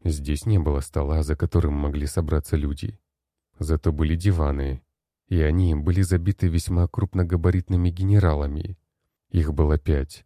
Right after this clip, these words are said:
и все, кроме одного, обладали весьма внушительных размеров пузом. «Как всего пять?» —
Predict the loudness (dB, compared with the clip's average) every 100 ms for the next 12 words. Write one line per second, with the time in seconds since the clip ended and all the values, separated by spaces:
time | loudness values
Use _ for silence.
0 | _ -6 -4 -2 -2 0 0 0 2 0
1 | 0 2 2 2 0 -6 _ -4 0 0
2 | 2 2 2 0 -2 0 0 2 2 0
3 | -2 0 0 0 2 0 2 2 2 0
4 | -2 -2 -4 -10 -12 _ _ _ _ _
5 | _ 0 2 2 -2 -2 0 0 2 2
6 | 2 0 -8 -18